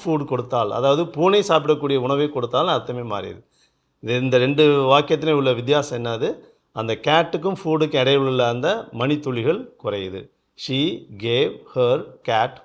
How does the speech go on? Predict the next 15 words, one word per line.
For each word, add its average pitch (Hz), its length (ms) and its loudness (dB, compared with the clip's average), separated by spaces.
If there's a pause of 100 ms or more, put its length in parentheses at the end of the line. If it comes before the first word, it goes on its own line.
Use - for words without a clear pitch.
food." 131 240 -4 (640)
She 143 420 -4 (120)
gave 127 400 0 (120)
her 127 280 4 (380)
cat 135 160 0 (160)
food. 104 180 -6 (500)
அந்த 113 260 -4
கேட்டுக்கும் 156 600 2
ஃபுட்டுக்கும் 151 400 2
இடையில 139 220 4
உள்ள 139 520 0
அந்த 120 220 -4
நேரம் 147 460 2
குறையும் 139 380 2
போது 117 540 -4